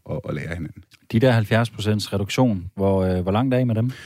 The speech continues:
Speaker 1: Oh, jeg har ikke lige det, det, det aktuelle tal her nu. Øh, jeg vil tro, jeg tror, jeg, jeg tror ikke, vi kommer halvvejs endnu. Øh, så, øh,
Speaker 2: Så
Speaker 1: der er, øh,
Speaker 2: der er lidt
Speaker 1: noget her.
Speaker 2: arbejde
Speaker 1: Det,
Speaker 2: de
Speaker 1: der er
Speaker 2: næste
Speaker 1: noget at
Speaker 2: ni
Speaker 1: lave
Speaker 2: år.
Speaker 1: her på de næste ni år.
Speaker 2: <laughs>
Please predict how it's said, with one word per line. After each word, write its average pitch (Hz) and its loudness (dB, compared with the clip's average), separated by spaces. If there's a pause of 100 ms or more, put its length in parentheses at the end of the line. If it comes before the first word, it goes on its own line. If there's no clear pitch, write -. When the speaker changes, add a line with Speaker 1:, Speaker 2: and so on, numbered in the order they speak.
(500)
Speaker 1:
Oh, 117 10
jeg 101 6
har 123 2
ikke 117 4
lige 123 4
det, 120 6
det, 110 4
det 107 6
aktuelle 107 6
tal 107 4
her 110 6
nu. 104 8 (140)
Øh, 95 6
jeg 92 6
vil 90 -2
tro, 95 0
jeg 85 0
tror, 95 6
jeg, 85 4 (100)
jeg - -4
tror - 6
ikke, 107 6
vi 165 6
kommer 147 6
halvvejs 104 4
endnu. 92 6 (280)
Øh, 95 0
så, - -2
øh, 90 4
Speaker 2:
Så 98 4
Speaker 1:
der 101 6
er, 104 8
øh, - -4
Speaker 2:
der 123 4
er 120 12
lidt 110 10
Speaker 1:
noget 127 10
her. 147 10
Speaker 2:
arbejde 135 6
Speaker 1:
Det, 113 0
Speaker 2:
de 117 2
Speaker 1:
der 120 6
er - 6
Speaker 2:
næste 160 6
Speaker 1:
noget 165 10
at 185 10
Speaker 2:
ni 160 10
Speaker 1:
lave 170 10
Speaker 2:
år. 160 8
Speaker 1:
her 160 8
på 143 2
de 156 6
næste 143 8
ni 151 8
år. 135 4
Speaker 2:
<laughs> 117 -4